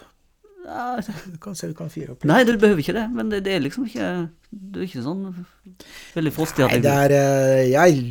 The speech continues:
Speaker 2: liker jo å ha det, det man kaller svalt, <laughs> men jeg liker jo ikke å ha det kaldt. Så er det noen vintre, så synes jeg det er, eh, plutselig så begynner jeg å fryse. Egentlig så tåler jeg masse. Jeg kan gå ut i underbuksa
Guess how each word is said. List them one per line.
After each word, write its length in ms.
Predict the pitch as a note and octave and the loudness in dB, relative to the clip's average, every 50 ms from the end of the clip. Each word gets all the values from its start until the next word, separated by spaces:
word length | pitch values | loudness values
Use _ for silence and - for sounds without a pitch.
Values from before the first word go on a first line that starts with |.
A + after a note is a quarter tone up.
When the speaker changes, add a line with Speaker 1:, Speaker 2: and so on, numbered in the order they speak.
| A2+ A#2 | -8 -8
Speaker 2:
liker 380 | A#2 A#2 A2 A#2 G#2+ - - B2+ | -8 -6 -4 -4 -6 -6 -6 -6
jo 20 | |
å 60 | A#2 | -6
ha 80 | A#2+ G#2+ | -4 -4
det, 80 | A2+ A2+ A2 | -4 -4 -4
det 80 | G#2+ G2+ | -6 -6
man 160 | G#2 G#2+ G#2+ | -8 -10 -10
kaller 240 | - - G#2 G2+ G2+ | -10 -10 -12 -10 -10
svalt, 800 | - - - G#2 F#2 F2 F2 - D#3+ D#3 A2+ G#2 - _ - - G#2+ | -10 -10 -10 -10 -12 -12 -10 -10 -10 -10 -10 -12 -14 _ -12 -12 -8
<laughs> 180 | - - C3+ B2 | -8 -6 -6 -4
men 220 | C3 C3+ B2+ C3 C3 | -4 -4 -4 -4 -4
jeg 140 | B2 B2 A#2+ | -4 -4 -4
liker 180 | A#2 A2 - C3 | -4 -4 -4 -6
jo 60 | D3 | -6
ikke 80 | - | -6
å 60 | D#3 D#3 | -6 -6
ha 40 | D#3 | -8
det 40 | D3+ - | -8 -8
kaldt. 460 | - - C3+ D#3 - _ - - - - - _ _ _ _ _ _ _ _ _ _ _ - | -8 -8 -8 -8 -10 _ -14 -12 -12 -12 -14 _ _ _ _ _ _ _ _ _ _ _ -14
Så 160 | - - - G#2+ | -10 -8 -6 -4
er 80 | A2+ B2 | -4 -4
det 80 | A#2+ B2 | -4 -4
noen 160 | B2 A#2 A2+ | -6 -6 -4
vintre, 320 | A2 A2 G2+ - - G#2+ G2+ | -6 -6 -8 -10 -14 -16 -14
så 100 | - A2+ | -12 -12
synes 240 | G#2 - G#2+ G2+ - | -10 -10 -10 -12 -12
jeg 100 | G#2+ G#2 G#2 | -12 -12 -12
det 100 | G2+ F#2+ G2 G2+ | -12 -14 -16 -16
er, 80 | G2+ G2+ G2+ | -16 -16 -18
eh, 180 | F#2+ F2+ F2 - _ _ _ _ _ _ _ _ _ _ _ - | -18 -20 -20 -20 _ _ _ _ _ _ _ _ _ _ _ -4
plutselig 320 | - D#3 D3+ - - A2 | -2 -2 -2 -2 -6 -10
så 80 | A2 A2+ | -10 -10
begynner 160 | A2+ G2+ F#2+ | -10 -12 -12
jeg 80 | F#2 - | -14 -14
å 40 | G2+ | -12
fryse. 260 | F#2 F2+ - - - G#2+ - _ _ _ _ | -10 -10 -10 -12 -14 -16 -20 _ _ _ _
Egentlig 240 | - - G#2+ - G#2+ | -18 -16 -14 -12 -12
så 80 | A2+ A2 - | -12 -12 -12
tåler 220 | - G2+ F#2 F#2+ G2 | -12 -12 -10 -10 -12
jeg 60 | G#2 G#2 | -12 -12
masse. 240 | - - - - B2+ - _ _ _ _ _ _ _ _ _ _ _ _ _ _ | -12 -12 -12 -14 -16 -18 _ _ _ _ _ _ _ _ _ _ _ _ _ _
Jeg 80 | _ - | _ -12
kan 80 | A#2 A2+ | -8 -6
gå 80 | A2+ | -6
ut 100 | G#2 - A#2+ | -6 -6 -6
i 20 | A#2 A2 | -8 -8
underbuksa 560 | G2 G2 F2+ - F2+ - - - - A2 G2 | -10 -12 -14 -16 -12 -10 -10 -8 -8 -8 -10